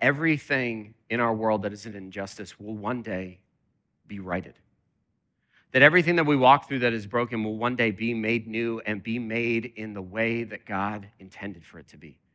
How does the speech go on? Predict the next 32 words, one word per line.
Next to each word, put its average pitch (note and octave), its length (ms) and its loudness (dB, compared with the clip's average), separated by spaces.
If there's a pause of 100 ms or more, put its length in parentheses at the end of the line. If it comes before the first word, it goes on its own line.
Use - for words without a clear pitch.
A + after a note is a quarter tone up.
(920)
But B2 100 -4
the C#3+ 60 0
judgment F3+ 380 4
of F#3 60 2
Jesus D#3+ 480 0
also D3 360 2
is, B2+ 240 -2
this C#3+ 200 -2
is C#3 60 -8
an D3 60 2
important B2+ 320 -4
thing, A2+ 340 -6
because C3 300 -2
this D3+ 180 -2
is D#3 140 -2
also D3 400 2
part D3 440 2
of, A#2 140 -6
I C3 160 2
think, B2+ 320 -8 (360)
our A2+ 120 4
pain C#3+ 520 0
and A2 180 -8
disappointment A#2+ 720 -6
and G#2 120 -12
suffering. G#2 560 -4 (540)
And A#2 80 0
it's A2+ 120 -4
because C3 680 0 (600)
we D3+ 220 4
carry D3 560 2
things F3 600 -4